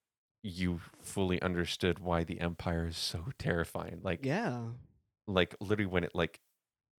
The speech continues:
Speaker 1: like, the horizon, like, it was a tidal wave of Earth
Speaker 2: Dude.
Speaker 1: rolling towards you. Like,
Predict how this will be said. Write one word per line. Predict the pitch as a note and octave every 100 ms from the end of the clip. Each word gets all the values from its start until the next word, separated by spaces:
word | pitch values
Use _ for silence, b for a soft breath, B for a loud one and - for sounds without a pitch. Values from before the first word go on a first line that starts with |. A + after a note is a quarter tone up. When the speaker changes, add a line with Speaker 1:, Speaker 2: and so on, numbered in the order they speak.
| _
Speaker 1:
like, | F#2 E2+ -
the | F#2+
horizon, | G2 E2+ F2 F2+ F2 E2
like, | D#2+ -
it | G2+
was | -
a | G2+ F2
tidal | - - G2 F#2+ E2
wave | D#2+ D#2+ D#2 - _ -
of | E2 - C#3+
Earth | C3+ C3
Speaker 2:
Dude. | B2 A#2+ A#2 F2
Speaker 1:
rolling | F2 F2+ F#2 E2+
towards | - F2 F2 F2 E2+ D#2+ - - _
you. | - E2 E2+
Like, | F2+ F2+ -